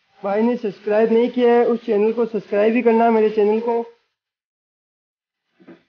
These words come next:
और मैं अगली वीडियो में इसका ऐसी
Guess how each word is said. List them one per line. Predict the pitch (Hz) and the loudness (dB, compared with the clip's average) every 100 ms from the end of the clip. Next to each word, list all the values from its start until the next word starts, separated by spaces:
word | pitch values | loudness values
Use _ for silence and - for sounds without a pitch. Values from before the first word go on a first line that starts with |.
| _ _ _ _ _ _ _ _ _ _ _ _ _ - | _ _ _ _ _ _ _ _ _ _ _ _ _ -10
और | 202 220 240 | 0 2 4
मैं | 247 - | 2 2
अगली | 202 220 247 | 0 0 0
वीडियो | 233 233 247 254 | 0 2 2 4
में | 254 240 - _ _ _ _ _ _ _ _ 254 | 2 0 -6 _ _ _ _ _ _ _ _ -18
इसका | 226 _ - 254 247 - - _ _ _ _ _ _ _ _ _ _ _ _ | -18 _ -2 0 0 -4 -12 _ _ _ _ _ _ _ _ _ _ _ _
ऐसी | 226 240 - 262 | -8 -8 -6 -4